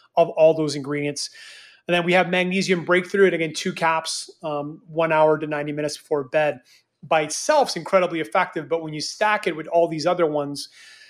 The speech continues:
it's a game changer, and I'm super, super happy with it. I think it tastes amazing. It works incredibly effectively. And again, you've got a great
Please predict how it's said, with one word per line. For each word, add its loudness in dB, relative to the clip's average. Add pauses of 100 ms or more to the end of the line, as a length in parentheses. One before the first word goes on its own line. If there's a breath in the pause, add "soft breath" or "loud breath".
(440 soft breath)
it's 0
a 2
game 0
changer, -4
and -2
I'm -4
super, -4
super -2
happy -2
with -4
it. -4
I -8
think -10
it -12
tastes -6
amazing. -6 (320)
It -8
works 0
incredibly 0
effectively. -4 (480 soft breath)
And -6
again, -4
you've -8
got -2 (680)
a -4
great 0